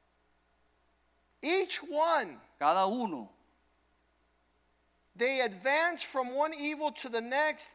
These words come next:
Speaker 1: ignorant of me," says the Lord.
Speaker 2: "Van de mal en mal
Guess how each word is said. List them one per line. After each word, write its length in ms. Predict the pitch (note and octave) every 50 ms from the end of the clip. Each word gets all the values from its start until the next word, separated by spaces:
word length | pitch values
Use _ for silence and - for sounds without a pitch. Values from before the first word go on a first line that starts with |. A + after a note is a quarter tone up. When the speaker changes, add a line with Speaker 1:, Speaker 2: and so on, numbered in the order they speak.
| - -
Speaker 1:
ignorant 500 | C4 C#4+ D4+ D4 D4 C#4 C#4+ C#4+ C4 -
of 140 | C4 A3+ F#3+
me," 300 | A3 B3 C4 C4 A#3+ G#3
says 400 | F3+ - - A3+ A#3 A#3 A3+ -
the 100 | G3+ A3+
Lord. 360 | G#3+ G#3+ G#3 F#3+ E3 C#3+ B2+ - _ _ -
Speaker 2:
"Van 440 | D3+ E3 F3+ G#3 A3+ A3+ A3+ G#3
de 160 | E3+ E3 E3 D#3+
mal 300 | D3+ D#3+ E3+ F#3 G3 G3
en 180 | F#3 F3 E3+
mal 440 | E3+ F3 F3 F#3+ G#3+ A#3 A#3+ B3+